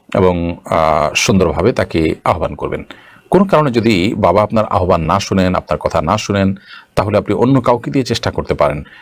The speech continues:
আপনি চোখের পানি ফেলে তার জন্য দোয়া করতে পারেন। এর বাইরে তাকে নামাজের দিকে আনবার জন্য আপনি দুর্ব্যবহার করা, তার সাথে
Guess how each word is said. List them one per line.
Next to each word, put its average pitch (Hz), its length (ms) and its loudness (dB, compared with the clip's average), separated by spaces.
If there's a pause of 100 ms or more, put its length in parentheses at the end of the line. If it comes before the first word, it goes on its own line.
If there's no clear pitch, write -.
(160)
আপনি 101 540 0
চোখের 101 200 2
পানি 92 180 2
ফেলে 92 160 2
তার 90 140 0
জন্য 82 160 -2
দোয়া 90 160 4
করতে - 240 -4
পারেন। 71 320 -4
এর 120 160 0
বাইরে 123 420 2 (400)
তাকে 98 220 -4
নামাজের 101 340 0
দিকে 107 180 0
আনবার 92 280 2
জন্য 110 160 -2
আপনি - 180 -4
দুর্ব্যবহার 98 500 2
করা, 92 420 0 (180)
তার 90 100 2
সাথে 82 440 0